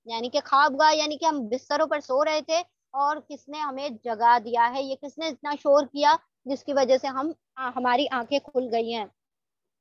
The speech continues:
ये वही चीज है जिसका खुदाए रहमान ने वादा किया था और रसूलों की बात सच्ची थी। एक ही जोर की आवाज होगी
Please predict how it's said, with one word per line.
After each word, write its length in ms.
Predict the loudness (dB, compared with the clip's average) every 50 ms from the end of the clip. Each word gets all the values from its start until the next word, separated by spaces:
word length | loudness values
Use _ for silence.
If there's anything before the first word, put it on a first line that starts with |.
| _ _ _ _ _ _ _ _ _ _ _ _ _ _ _ -6
ये 220 | 0 2 2 2
वही 400 | 4 2 0 0 2 2 2 2
चीज 320 | 2 0 -2 -2 -2 -2 0
है 140 | 0 0 0
जिसका 300 | -2 -6 -2 0 0 0
खुदाए 460 | 0 -2 -2 0 2 2 2 2 0
रहमान 420 | -2 -4 -6 -6 -8 -8 -8 -6
ने 120 | -8 -4 -2
वादा 320 | 0 0 2 2 2 2
किया 320 | 2 -2 -4 -2 -2 -2
था 240 | -2 -2 -4 -6 -6 -8 _ _ _ -6
और 140 | -4 -2 0
रसूलों 360 | -2 -2 -2 -2 0 0 0
की 160 | 0 -2 -2 0
बात 280 | 2 2 2 0 0
सच्ची 420 | -4 -8 -10 -10 _ -6 -6 -6 -6
थी। 420 | -6 -8 -8 -8 -8 -8 -10 _ _ _ _ _ _ -6
एक 240 | -4 -2 -2 -2 -2 -4
ही 160 | -4 -4 -4 -2
जोर 340 | -2 0 0 0 0 -2
की 140 | -4 -6 -6
आवाज 500 | -2 0 0 2 2 4 4 4 2 2
होगी 380 | 0 0 0 0 -2 -4 -4